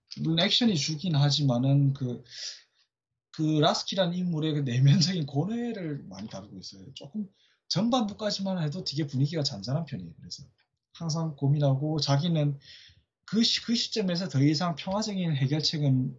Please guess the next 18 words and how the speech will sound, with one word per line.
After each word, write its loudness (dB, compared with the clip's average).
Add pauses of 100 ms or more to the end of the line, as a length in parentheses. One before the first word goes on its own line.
없는 0
상황인데도 -2 (280)
반란군하고 2
대화로 -2
해결할 0
방법이 -4
있을 -2
거라고 -2
고집하면서 -2
다른 0
생도들 -2
그리고 -8 (720)
그곳에 2
있는 2
선생들하고 2
뭐 -8
갈등을 -2
빚죠. -6